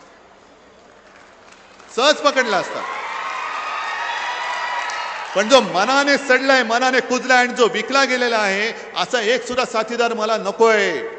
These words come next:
मी त्यांना दारं मोकळी केली, सांगितलं, "गेट आउट, जायचं तिकडे जा, सुरतेला जा, गुवाहाटीला जा, रेडा कापा, नाही तर आणखीन काही कापा, जा." हा आपला छत्रपती शिवाजी महाराजांचा भगवा आहे,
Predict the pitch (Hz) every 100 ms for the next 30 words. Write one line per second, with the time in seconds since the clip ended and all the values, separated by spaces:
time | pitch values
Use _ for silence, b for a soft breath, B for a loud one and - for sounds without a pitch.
0 | - - - - - - - - - _
1 | _ 165 185 214 214 202 226 208 214 214
2 | 220 214 220 214 214 208 202 202 214 180
3 | 196 208 208 208 208 214 214 202 196 220
4 | 214 214 190 190 208 208 208 208 196 185
5 | 202 214 208 220 208 208 202 202 202 190
6 | 202 196 170 143 143 180 143 - - -
7 | - - - - - - - - _ -
8 | 160 190 196 220 - 190 214 220 226 -
9 | 208 214 220 214 202 214 214 190 165 165
10 | 147